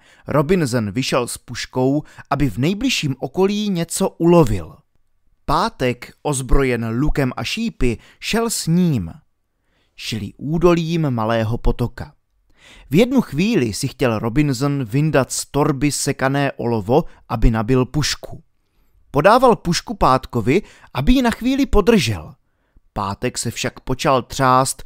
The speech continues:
a nechtěl na pušku sáhnout. Teprve na Robinsonovi domluvy pušku vzal,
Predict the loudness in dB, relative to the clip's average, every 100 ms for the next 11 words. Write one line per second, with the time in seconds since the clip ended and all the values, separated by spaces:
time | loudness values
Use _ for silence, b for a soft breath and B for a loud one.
0 | B B -4 -2 2 2 0 0 2 2
1 | 0 -2 -4 -4 -6 -4 0 2 2 2
2 | -2 -8 -20 -20 _ _ b b b b
3 | _ 2 4 4 4 2 0 -2 0 0
4 | 0 0 0 0 2 2 2 2 -2 -4
5 | -8 -6 -6 -4 -2 0 -2